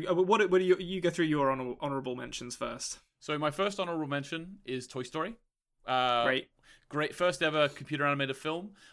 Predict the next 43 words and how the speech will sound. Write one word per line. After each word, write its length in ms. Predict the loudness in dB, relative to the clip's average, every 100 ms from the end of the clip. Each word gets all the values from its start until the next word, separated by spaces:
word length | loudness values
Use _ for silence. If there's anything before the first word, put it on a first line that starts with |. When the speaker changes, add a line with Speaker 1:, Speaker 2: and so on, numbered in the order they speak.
| -4
Speaker 2:
I 100 | -2
needed 220 | 0 -4
to 100 | -4
include 360 | -6 -2 0 0
something 580 | 0 -2 -2 -6 -6 -10
from 320 | -2 -2 0
my 100 | -2
childhood 540 | 0 2 2 0 -4 -6
slash 440 | -10 0 0 0
something 560 | -4 -4 -4 -4 -4 -6 -12 -10
from 160 | -4 0
the 100 | 0
animated 420 | 0 0 -2 0
world. 440 | -2 -2 -2 -8 -4
Uh, 200 | -2 -2
you 160 | 0
had 120 | 0 2
an 60 |
animated 300 | 0 0 -2
one 140 | -2 -4
in 100 | -4
there, 180 | -4 -6 -12 -20 -16
but 120 | -2 0
I 60 |
needed, 160 | 2 2
Speaker 1:
Yep. 80 | 2
Speaker 2:
I 20 |
wanted 200 | 0 -4
something. 280 | -4 -4 -4
I 60 | -4
was, 140 | -4
I 80 | -6
thought 340 | -4 -4 -4 -4
long 240 | -2 -2
and 100 | -6
hard. 440 | -4 -2 0 -2 -6 _
Um, 480 | -4 -2 -2 -4 -12 -14 _ _ -8
and 120 | -6
to 60 |
be 120 | -2 -2
honest 180 | -4 -4
with 80 |
you, 140 | -2